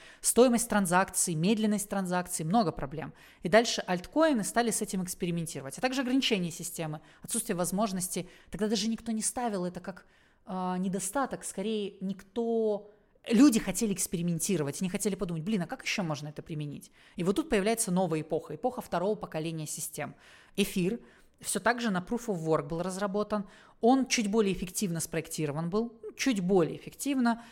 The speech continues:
а, чуть лучше была написана вычислительная, м, децентрализованная система,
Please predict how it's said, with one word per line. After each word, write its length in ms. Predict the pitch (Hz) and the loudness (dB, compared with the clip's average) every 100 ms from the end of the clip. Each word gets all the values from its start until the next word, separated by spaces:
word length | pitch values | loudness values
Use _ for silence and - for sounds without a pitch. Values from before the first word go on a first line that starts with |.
| - _ - | -20 _ -6
а, 340 | 180 175 175 | -2 0 0
чуть 260 | 175 214 208 | -2 -2 2
лучше 340 | 208 190 160 | 2 2 -2
была 160 | 151 151 | -2 -2
написана 380 | 151 165 156 | -4 -6 -6
вычислительная, 640 | 151 - - 156 151 143 160 | -8 -10 -10 -10 -8 -8 -10
м, 340 | 190 156 160 - | -8 -8 -8 -10
децентрализованная 640 | 160 175 170 165 156 147 | -6 -6 -4 -4 -4 -6
система, 720 | 151 - - - 262 233 202 | -8 -6 -4 0 2 2 0